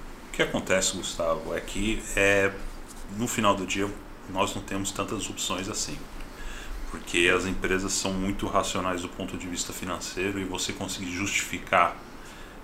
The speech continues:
é, pro business a montagem de um centro de operação de segurança com todas essas ferramentas, com todas essas pessoas, é extremamente complicado, porque existe um, ele exige um, um investimento inicial alto, geralmente na casa de milhões pra começar,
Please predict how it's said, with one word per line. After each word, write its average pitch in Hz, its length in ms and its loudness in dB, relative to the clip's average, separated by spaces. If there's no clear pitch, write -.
é, 80 380 -2
pro 92 100 0
business 90 680 0
a 95 60 2
montagem 95 680 4
de - 80 2
um - 100 2
centro 101 340 2
de 92 60 -2
operação 90 420 4
de - 60 4
segurança 90 540 2
com 90 120 -4
todas 95 300 0
essas 95 180 -2
ferramentas, 87 420 2
com 90 120 -4
todas 95 280 0
essas - 180 -2
pessoas, 95 380 -2
é - 20 -2
extremamente 101 460 -2
complicado, - 500 -2
porque - 160 -8
existe 95 280 -2
um, 92 120 -4
ele 90 160 0
exige 101 380 2
um, 98 140 0
um 101 140 0
investimento 98 560 2
inicial 90 460 4
alto, 90 340 6
geralmente 92 360 -2
na 82 80 -2
casa 90 220 -2
de 87 100 -4
milhões 90 580 0
pra 87 100 -4
começar, 85 480 -4